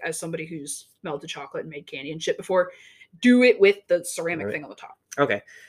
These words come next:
Speaker 2: Yeah, I, I, I just knew that I had this and it would work
Speaker 1: Yeah.
Speaker 2: theoretically in my head. Um, don't laugh at me. I just knocked a little, like,
Speaker 1: Clickety clack.
Speaker 2: pair I wear for, uh,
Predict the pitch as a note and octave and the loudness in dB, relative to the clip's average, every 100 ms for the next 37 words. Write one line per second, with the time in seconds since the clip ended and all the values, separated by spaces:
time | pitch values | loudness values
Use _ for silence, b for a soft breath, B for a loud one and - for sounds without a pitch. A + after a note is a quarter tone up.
0 | B D3+ C#3 D#3+ E3 E3 D#3+ - E3 F3 | B 2 4 2 2 2 0 2 2 2
1 | D#3+ - - D3+ B2+ C3 B2 A2+ - G#2+ | -4 -8 -12 -8 0 2 4 2 0 -6
2 | F#2+ G2 G2+ G2+ G#2 G#2 G2 G2 F#2 G2+ | -2 -2 2 2 0 -4 -4 -4 -6 -6
3 | G#2 - - B3 E3 A#2+ G2+ G2+ G#2+ F#2+ | -6 -12 -2 0 2 2 4 4 2 0
4 | F#2+ G#2 F#2+ - _ B B B B A2+ | -2 0 0 -4 _ B B B B -2
5 | A2 G#2+ G2+ F#2+ - _ _ _ B B | 0 0 0 -6 -12 _ _ _ B B
6 | B B B B B B B _ A3 A3+ | B B B B B B B _ 6 8
7 | D#3 D3+ C3+ C3+ C3 C#3 E3 E3+ D3+ D3 | 6 6 4 4 4 2 0 2 2 2
8 | C3 B2+ A2+ G#2+ G2+ G2 G#4+ G4+ F#4+ E4+ | 2 4 4 6 4 4 2 2 2 4
9 | C3+ B2 G#2 A2 G#2+ G#2 G2+ F#2 - G#2 | 6 6 6 4 4 4 2 0 -6 -10
10 | - G2+ F#2+ F#2+ | -6 -4 -4 -4